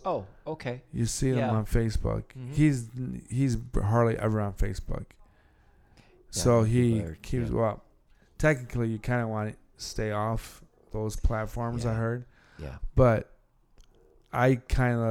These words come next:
Speaker 2: like, I, it's just a habit. Facebook is a
Speaker 1: Mm-hmm.
Speaker 2: habit. Instagram's a habit. But since I'm doing this podcast,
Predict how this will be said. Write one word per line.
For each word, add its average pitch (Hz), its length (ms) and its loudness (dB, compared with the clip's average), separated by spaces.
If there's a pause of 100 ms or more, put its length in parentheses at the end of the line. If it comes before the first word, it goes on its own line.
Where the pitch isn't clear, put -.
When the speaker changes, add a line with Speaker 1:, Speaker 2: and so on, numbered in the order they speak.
Speaker 2:
like, 110 180 -2 (440)
I, - 220 -12 (240)
it's 135 140 -8
just 180 140 4
a 117 60 2
habit. 101 480 -2 (800)
Facebook 131 440 2
is 101 120 -6
a 104 40 2
Speaker 1:
Mm-hmm. 98 80 0
Speaker 2:
habit. 101 440 -4
Instagram's 113 500 -4
a 98 80 0
habit. 104 360 -2
But 104 300 -2
since 107 240 -16
I'm 107 140 -10
doing 110 160 -6
this 98 140 -8
podcast, 101 680 2